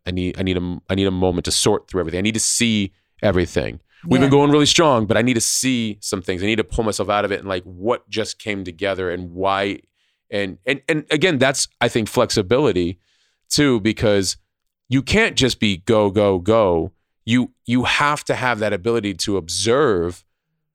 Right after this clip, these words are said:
Speaker 1: what you're even creating and building in the first place.
Speaker 2: Right.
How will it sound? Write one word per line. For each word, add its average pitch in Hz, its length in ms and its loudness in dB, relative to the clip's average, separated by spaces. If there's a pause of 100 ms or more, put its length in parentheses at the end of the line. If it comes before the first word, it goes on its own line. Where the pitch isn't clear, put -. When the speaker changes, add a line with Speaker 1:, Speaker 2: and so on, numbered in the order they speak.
(120)
Speaker 1:
what 127 300 2
you're 127 140 2
even 110 280 0
creating 113 400 2
and 92 100 -2
building 98 240 2
in 95 80 -2
the 95 60 -4
first 151 320 -2
place. - 460 -6
Speaker 2:
Right. 165 360 -4